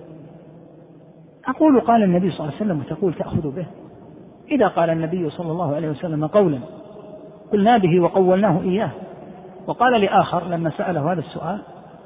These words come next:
قال لأصحابه الذين معه: "اشهدوا علي أني إن بلغني حديث عن النبي صلى الله عليه وسلم ولم آخذ به فإن عقلي قد ذهب". اشهدوا علي بالجنون، أني لم أعد عاقلا،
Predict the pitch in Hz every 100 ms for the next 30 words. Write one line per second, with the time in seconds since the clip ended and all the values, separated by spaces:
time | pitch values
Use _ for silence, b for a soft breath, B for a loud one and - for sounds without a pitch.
0 | - - 214 208 - - - - - -
1 | - - - - - - - 196 170 -
2 | - 170 156 165 156 147 123 - 285 -
3 | - 247 185 170 156 165 127 - - -
4 | - - - - - - - 262 302 277
5 | 214 139 123 - - - - - - -
6 | - - - 226 214 285 285 254 226 180
7 | 202 262 220 233 214 247 247 233 220 185
8 | 214 202 214 180 175 190 175 156 190 160
9 | 175 233 196 208 226 208 226 233 233 214
10 | 170 143 175 233 302 269 143 127 131 139
11 | - - - 208 151 190 247 220 196 160
12 | - - - - - 185 269 247 247 175
13 | 180 208 113 113 127 113